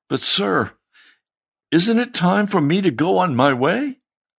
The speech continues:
Interpreter added, "Stay until I show you one more thing, and then you may go on your way." So he took Christian by the hand again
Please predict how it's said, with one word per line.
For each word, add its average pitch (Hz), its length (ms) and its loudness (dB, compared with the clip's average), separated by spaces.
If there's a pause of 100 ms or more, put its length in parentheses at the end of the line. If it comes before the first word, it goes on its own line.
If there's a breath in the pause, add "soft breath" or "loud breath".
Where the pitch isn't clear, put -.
(1600)
Interpreter 85 640 0
added, 92 380 0
"Stay 156 400 0
until 123 320 -2
I 107 100 2
show 143 220 0
you 120 240 0
one 135 300 0
more 139 200 0
thing, 82 440 -2 (880)
and 92 240 0
then 139 480 0 (180)
you 117 180 0
may 123 200 0
go 107 260 2
on 104 160 0
your 104 160 2
way." 73 400 -2 (1700)
So - 180 -4
he 139 60 4
took 214 260 0
Christian 151 500 -2
by 127 180 0
the 135 100 0
hand 117 320 0
again 95 480 0